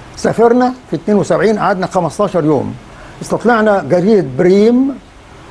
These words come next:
ومضيق باب المندب، اتساعه، فترة الملاحة، مين مطل عليه؟ جيبوتي، الصومال، أثيوبيا واليمن الجنوبي. وانتهت المهمة بنجاح، قدمنا تقريرنا. في تلاتة وسبعين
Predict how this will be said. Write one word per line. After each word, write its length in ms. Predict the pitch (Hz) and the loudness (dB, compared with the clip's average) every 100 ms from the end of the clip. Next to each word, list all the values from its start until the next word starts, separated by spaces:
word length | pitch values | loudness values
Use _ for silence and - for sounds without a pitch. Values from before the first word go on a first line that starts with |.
| - | -8
ومضيق 480 | 151 165 165 240 247 | -2 0 2 2 0
باب 240 | 151 214 185 | 0 2 2
المندب، 480 | 175 180 214 - 208 - | 2 2 2 0 -2 -6
اتساعه، 640 | 170 180 - 214 208 262 247 - - - | -4 -2 2 2 2 0 -4 -16 -14 -4
فترة 220 | 208 190 175 | -2 0 0
الملاحة، 500 | 165 185 196 233 233 - - | 2 2 2 -2 -2 -8 -4
مين 140 | 220 214 | 0 2
مطل 320 | 185 220 190 | 2 2 2
عليه؟ 420 | 151 190 233 170 | 2 2 2 2
جيبوتي، 560 | 139 160 214 214 214 160 | 0 2 2 2 0 0
الصومال، 560 | - 175 190 220 214 - | 0 0 2 2 0 -4
أثيوبيا 540 | 165 175 208 214 233 226 - - | -4 0 2 2 0 -2 -12 -8
واليمن 380 | 156 165 220 190 | -2 0 2 0
الجنوبي. 480 | 170 175 175 139 113 107 - - - - - - 170 | 0 0 2 0 -4 -12 -20 -20 -20 -20 -20 -8 -4
وانتهت 400 | 170 240 220 208 | 0 0 0 0
المهمة 360 | 170 196 202 | 0 0 0
بنجاح، 420 | 180 160 214 185 | 0 0 0 -2
قدمنا 280 | 160 175 208 | -2 0 0
تقريرنا. 500 | 175 170 170 127 - - | 0 0 0 0 -6 -6
في 80 | 175 | -4
تلاتة 340 | 190 247 269 | 0 2 2
وسبعين 580 | 226 214 165 170 160 185 | 2 0 0 2 0 -2